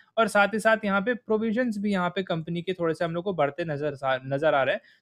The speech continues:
तो इससे होता क्या है, इन दोनों चीज़ों से बढ़ने से होगा कि नेट प्रॉफिट पे दबाव पड़ता है। अब ऑपरेटिंग एक्सपेंसेस की बात की जाए तो यहाँ पे ऑपरेटिंग एक्सपेंसेस क्यों बढ़ रहे हैं? क्योंकि कंपनी अगर देखो तो लगातार यहाँ पे ग्रो कर रही है, अपने नए-नए ब्रांचेस खोल रही है।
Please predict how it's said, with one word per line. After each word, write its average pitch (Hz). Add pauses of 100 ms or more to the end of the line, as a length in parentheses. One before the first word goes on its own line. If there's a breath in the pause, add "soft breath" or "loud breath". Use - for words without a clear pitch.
तो 247
इससे 208
होता 180
क्या 180
है, 208
इन 202
दोनों 208
चीज़ों 196
से 196
बढ़ने 185
से 196
होगा 180
कि 240
नेट 190
प्रॉफिट 202
पे 247
दबाव 135
पड़ता 113
है। 98 (320)
अब 196 (100)
ऑपरेटिंग 185
एक्सपेंसेस 208
की 220
बात 190
की 208
जाए 214
तो 208
यहाँ 185
पे 190
ऑपरेटिंग 175
एक्सपेंसेस 185
क्यों 190
बढ़ 165
रहे 160
हैं? 190 (220)
क्योंकि 202
कंपनी 214
अगर 226
देखो 196
तो 233
लगातार 196
यहाँ 185
पे 202
ग्रो 170
कर 151
रही 123
है, 113
अपने 160
नए-नए 170
ब्रांचेस 139
खोल 165
रही 165
है। 214